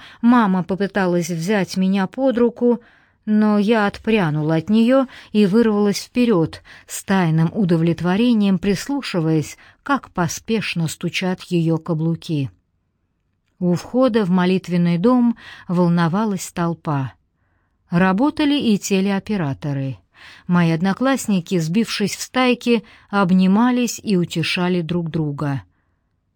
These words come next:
При взгляде на это сборище я струсила,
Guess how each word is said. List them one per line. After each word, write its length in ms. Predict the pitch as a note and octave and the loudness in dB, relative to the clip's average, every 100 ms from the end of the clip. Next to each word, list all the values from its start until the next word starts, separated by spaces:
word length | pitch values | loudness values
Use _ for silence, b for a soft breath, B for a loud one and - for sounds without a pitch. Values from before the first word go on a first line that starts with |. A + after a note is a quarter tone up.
| _ _ | _ _
При 220 | - F#3 E3 | -2 0 0
взгляде 560 | D#3 F3 A3 G#3+ E3 | 0 0 0 0 0
на 180 | E3 F3 | 0 0
это 160 | E3 D#3+ | 0 -4
сборище 580 | D3+ A#3+ B3+ G#3+ - | -2 0 0 0 0
я 160 | G#3+ A3 | 0 -2
струсила, 760 | - D4+ C4 - F3 D3+ D3 | -4 -4 -4 -4 -4 -2 -2